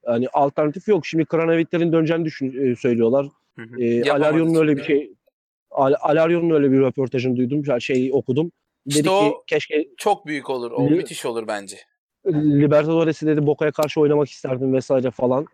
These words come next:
Speaker 1: Ama şu anda çok zor River'a geri dönmen
Speaker 2: Evet.
Speaker 1: gibilerinden.
Speaker 2: Ya, maddi
Speaker 1: Ha,
Speaker 2: olarak
Speaker 1: belki de
Speaker 2: da kolay değil bence ya. Çok özel,
Speaker 1: E, tabii canım,
Speaker 2: bence de iyi
Speaker 1: o,
Speaker 2: bir
Speaker 1: yani
Speaker 2: oyuncu
Speaker 1: o,
Speaker 2: çünkü.
Speaker 1: o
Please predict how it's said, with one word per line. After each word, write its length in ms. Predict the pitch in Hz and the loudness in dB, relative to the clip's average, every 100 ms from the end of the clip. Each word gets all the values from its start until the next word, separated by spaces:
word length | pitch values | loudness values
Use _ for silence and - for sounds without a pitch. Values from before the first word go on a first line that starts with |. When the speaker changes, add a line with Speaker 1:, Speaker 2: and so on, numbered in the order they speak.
| 120 _ | _ _
Speaker 1:
Ama 200 | - 151 | 0 0
şu 120 | 147 160 | 2 2
anda 200 | 151 147 | 2 0
çok 220 | 170 131 | -2 0
zor 220 | 147 131 | 0 2
River'a 240 | 135 131 | 2 2
geri 260 | 127 127 123 | 2 0 0
dönmen 300 | 123 117 120 | 0 0 0
Speaker 2:
Evet. 100 | 120 | -2
Speaker 1:
gibilerinden. 440 | 117 113 113 107 135 | -2 0 0 0 0
Speaker 2:
Ya, 100 | 151 | -4
maddi 420 | 147 160 156 170 | -2 -2 -2 -4
Speaker 1:
Ha, 80 | 190 | 0
Speaker 2:
olarak 160 | 156 170 | 2 2
Speaker 1:
belki 120 | 170 | 0
de 100 | 185 | -2
Speaker 2:
da 180 | 135 - | -4 -8
kolay 320 | - 131 123 | -8 -6 -6
değil 160 | 120 117 113 | -6 -14 -14
bence 260 | 113 107 | -16 -14
ya. 80 | 110 | -14
Çok 180 | - 151 | -12 -10
özel, 300 | 143 127 139 | -6 -4 -4
Speaker 1:
E, 80 | 131 | 0
tabii 140 | 214 | 2
canım, 140 | 180 233 | 2 0
Speaker 2:
bence 160 | 220 | -2
de 40 | 226 | -6
iyi 160 | 214 | -6
Speaker 1:
o, 20 | |
Speaker 2:
bir 60 | 220 | -2
Speaker 1:
yani 220 | 208 156 | 2 2
Speaker 2:
oyuncu 180 | 185 214 | 4 2
Speaker 1:
o, 20 | |
Speaker 2:
çünkü. 240 | 233 - 247 | 2 -2 -2
Speaker 1:
o 220 | 240 | -2